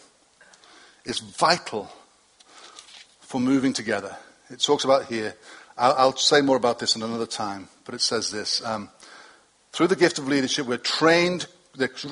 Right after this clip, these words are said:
tr-, leaders train Christians in skilled servant work, working within Christ's body, the church, until we're all moving rhythmically and easily with each other, efficient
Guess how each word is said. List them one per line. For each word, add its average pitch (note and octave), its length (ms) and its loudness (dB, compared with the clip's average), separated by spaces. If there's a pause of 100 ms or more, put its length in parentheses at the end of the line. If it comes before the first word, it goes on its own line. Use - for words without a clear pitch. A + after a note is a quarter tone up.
tr-, E3 120 -8
leaders D3+ 600 -2
train F3 380 2
Christians C3+ 420 -2
in A2+ 120 -4
skilled E3+ 520 4
servant C#3+ 440 4
work, G#2+ 340 -8 (540)
working F3 500 2
within C#3+ 260 2
Christ's D#3+ 520 0
body, D3+ 360 2
the E3+ 120 -10
church, - 720 -4 (480)
until D3 340 2
we're C3+ 140 4
all D3+ 360 4
moving B2 680 -2 (240)
rhythmically A2+ 800 -4 (560)
and A#2 220 -4
easily A2+ 720 -4
with A#2 280 -4
each A#2+ 180 -4
other, F#2+ 300 -10 (580)
efficient - 640 -6